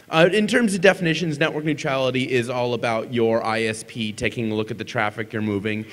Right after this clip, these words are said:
and, uh, applying different qualities of, um,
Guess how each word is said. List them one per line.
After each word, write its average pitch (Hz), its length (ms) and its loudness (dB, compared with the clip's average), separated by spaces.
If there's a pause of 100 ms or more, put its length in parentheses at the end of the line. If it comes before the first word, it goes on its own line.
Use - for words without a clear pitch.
(220)
and, 113 300 4
uh, 110 160 0
applying 131 840 -4
different 131 380 0
qualities 120 640 0
of, 113 440 -2
um, 101 440 -6